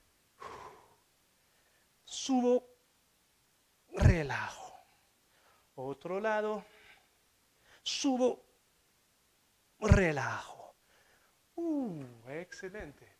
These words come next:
Pudiste sentir seguramente el trabajo de fuerza en el psoas y en los abdominales. Lo que queremos, un poco de activación, un poco de control motor,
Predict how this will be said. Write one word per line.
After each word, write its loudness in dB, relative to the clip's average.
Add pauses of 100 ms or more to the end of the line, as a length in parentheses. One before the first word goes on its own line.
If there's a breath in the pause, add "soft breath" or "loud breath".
Pudiste -8
sentir -4 (280)
seguramente -4 (440 loud breath)
el -4
trabajo -2
de -4
fuerza -6
en -8
el -10
psoas -6 (480 loud breath)
y -4
en -4
los -8
abdominales. -10 (680 soft breath)
Lo -12
que -12
queremos, -12
un -14
poco -12
de -4
activación, -6 (480 soft breath)
un -10
poco -4
de -2
control -8
motor, -4